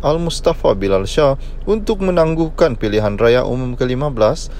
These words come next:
dianggap sebagai langkah terdesak dan ketakutan.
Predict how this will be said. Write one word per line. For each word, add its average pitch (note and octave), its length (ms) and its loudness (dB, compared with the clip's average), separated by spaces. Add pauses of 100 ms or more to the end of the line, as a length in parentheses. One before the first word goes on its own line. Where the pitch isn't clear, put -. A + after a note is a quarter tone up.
(180)
dianggap F3 560 2
sebagai C3 480 2
langkah A2+ 480 2
terdesak G2+ 640 -2
dan F#2 240 -2
ketakutan. G2+ 720 -4